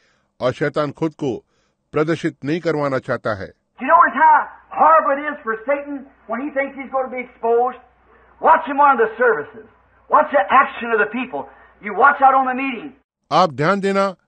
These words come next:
Speaker 1: कि शैतान के लिए यह कितनी भयानक बात है जब वो सोचता है कि वह प्रदर्शित होने वाला है। उन सभाओं में से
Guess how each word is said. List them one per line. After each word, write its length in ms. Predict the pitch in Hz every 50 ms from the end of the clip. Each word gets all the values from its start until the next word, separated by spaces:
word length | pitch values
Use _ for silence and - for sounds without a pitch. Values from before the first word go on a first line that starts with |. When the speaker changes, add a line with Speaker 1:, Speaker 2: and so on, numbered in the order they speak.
| _ _ _ _ _ _
Speaker 1:
कि 140 | 165 170 151
शैतान 440 | - - 143 139 139 180 185 190
के 140 | 165 156 175
लिए 220 | 180 185 185 185 185
यह 80 | 180
कितनी 400 | 139 - 165 151 - 170 175 160
भयानक 340 | 117 113 117 123 147 170 160
बात 260 | 156 180 175 170 -
है 180 | 165 175 196 - _ _ _ _ _ _ _ _ _ _ 104
जब 140 | 127 156
वो 120 | 160 165 151
सोचता 460 | - - 131 151 160 151 - 185 175
है 200 | 156 170 175 170 _ _ _ _ _ _ _ _ _
कि 100 | 135 143
वह 140 | 156 165 147
प्रदर्शित 560 | - _ - 127 127 135 156 139 165 170 143
होने 180 | 143 156 160 165
वाला 260 | 165 160 160 160 156
है। 180 | 151 160 165 - _ _ _ _ _ _ _ _ _ _ _ _
उन 140 | 139 160 151
सभाओं 380 | 127 - 147 139 143 156 170 175
में 140 | 170 165 151
से 220 | - 165 143 -